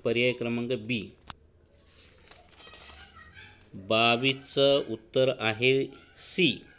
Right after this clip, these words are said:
एक, दोन, तीन. तेवीसचं आहे डी किंवा सी, आता या दोन्हीमध्ये कन्फ्युजन आहे. चोवीसचं आहे बी.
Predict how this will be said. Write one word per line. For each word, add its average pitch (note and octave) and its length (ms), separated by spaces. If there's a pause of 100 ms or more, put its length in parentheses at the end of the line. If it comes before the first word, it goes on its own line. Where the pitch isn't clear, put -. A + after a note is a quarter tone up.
(1120)
एक, A#2 340
दोन, A2+ 300
तीन. A2 380 (800)
तेवीसचं C3+ 540
आहे C3 500 (240)
डी A2 480 (1800)
किंवा C3+ 380
सी, C3 540
आता A#2 160
या A#2 80
दोन्हीमध्ये B2 480
कन्फ्युजन A#2 580 (580)
आहे. - 540 (800)
चोवीसचं C3+ 580
आहे C3 260
बी. B2 440